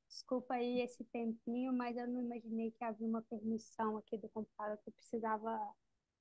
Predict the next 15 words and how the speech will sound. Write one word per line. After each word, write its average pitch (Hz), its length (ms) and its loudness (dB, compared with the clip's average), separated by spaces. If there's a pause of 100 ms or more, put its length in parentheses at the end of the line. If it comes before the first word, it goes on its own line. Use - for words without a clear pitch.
(260)
ah, 214 640 -6 (220)
fazer. 226 500 4
Enfim, 294 460 6 (840)
esse 330 640 8
artigo 262 480 0
que 254 100 -2
nós 240 200 2
enviamos 220 440 0 (100)
pro 214 300 0 (100)
Caderno 214 440 2
duzentos 220 440 -6
e 220 60 0
nove 233 420 -2 (120)
foi 233 160 2
escrito 226 760 0